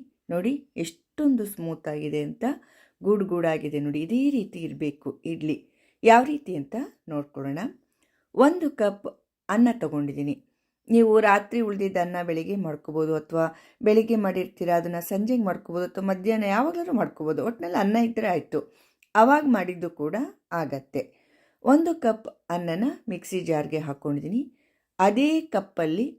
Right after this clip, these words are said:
ಒಂದು ಕಪ್ ಮೊಸರು ಹಾಕ್ಕೊಳ್ತಾ ಇದ್ದೀನಿ. ಯಾವ ಕಪ್ಪಲ್ಲಿ ಅನ್ನ ತಗೊಂಡಿದ್ನೋ ಅದೇ ಕಪ್ಪಲ್ಲಿ ಒಂದು ಕಪ್ಪು ಮೊಸರು ತಗೊಂಡ್ಬಿಟ್ಟು ನುಣ್ಣಗಿದನ್ನ ರುಬ್ಕೊಂಡು ಬಂದಿದ್ದೀನಿ ನೋಡಿ.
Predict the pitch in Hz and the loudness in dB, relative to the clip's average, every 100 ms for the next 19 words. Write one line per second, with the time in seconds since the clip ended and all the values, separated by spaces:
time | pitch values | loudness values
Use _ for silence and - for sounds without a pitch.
0 | _ _ _ 214 269 339 330 294 180 175 | _ _ _ 2 2 2 -2 -2 -4 -4
1 | _ _ 165 170 165 247 208 147 - 147 | _ _ -6 -6 -4 -4 -2 -4 -4 -6
2 | 139 143 143 143 - _ _ - 202 220 | -4 -6 -4 -6 -6 _ _ 4 6 6
3 | 226 202 190 175 165 160 160 160 165 214 | 2 -4 -2 -2 -2 -4 -4 -4 -4 -4
4 | 294 - 165 170 240 254 - - 139 135 | -4 -6 -6 -2 -2 -2 -8 -4 -4 -4
5 | - 143 147 151 - 160 - 392 - _ | -6 -6 -4 -6 -6 -12 -10 -10 -10 _
6 | _ - 190 196 285 294 170 147 143 139 | _ 2 2 2 -4 -4 -2 -2 -4 -4
7 | 254 - _ _ _ 220 285 330 359 294 | -6 -6 _ _ _ 4 6 4 -4 -6
8 | 190 156 170 294 - _ - 277 269 - | -4 -4 -4 -6 -10 _ -8 -6 -4 -2
9 | 170 147 143 135 135 135 131 127 | -2 -2 -4 -4 -6 -6 -6 -8